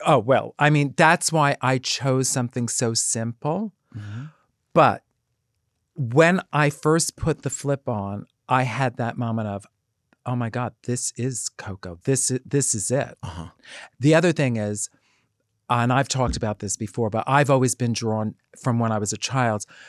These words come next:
Speaker 1: to silhouettes.
Speaker 2: Mm-hmm.
Speaker 1: Sometimes I was more interested in the shadow than what I was watching.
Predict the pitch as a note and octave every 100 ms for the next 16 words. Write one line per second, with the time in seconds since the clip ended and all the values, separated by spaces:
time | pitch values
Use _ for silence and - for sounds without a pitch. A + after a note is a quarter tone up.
0 | - - - - C#3 A#2 G#2 F#2+ - -
1 | - - A2+ A2 F#2 G2 F3+ F#3 - E3
2 | D3+ C#3+ C#3 B2+ C#3 B2+ B2+ C3 C3 B2
3 | B2+ A#2 G#2+ G2+ - D#3+ C#3 G#2+ G2+ A2
4 | A2 G#2+ G2+ G2+ A2+ G#2 G2+ - -